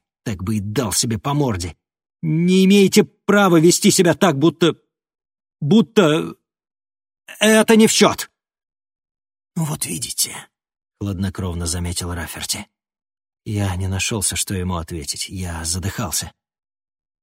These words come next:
"Я вовсе не утверждаю, что стал бы доводить до суда", — успокоил он. "Не стал бы, клянусь богом. Я не из тех, кто сажает невиновных.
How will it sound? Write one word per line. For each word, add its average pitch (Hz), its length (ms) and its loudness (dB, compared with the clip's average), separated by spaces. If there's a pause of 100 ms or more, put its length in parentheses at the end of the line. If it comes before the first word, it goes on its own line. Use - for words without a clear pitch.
(280)
"Я 175 240 0
вовсе 170 380 0
не 151 100 4
утверждаю, 101 840 -4 (200)
что - 240 -2
стал 143 320 2
бы 131 120 2
доводить 113 440 0
до 98 120 -6
суда", — - 540 -6 (280)
успокоил 80 560 -10
он. 64 220 -12 (240)
"Не 277 120 -4
стал - 380 -4
бы, - 140 -20 (240)
клянусь 139 340 2
богом. 85 460 -8 (260)
Я 214 220 -2
не 190 180 4
из 147 160 2
тех, 165 340 0
кто - 200 -4
сажает 127 580 0
невиновных. 90 640 -8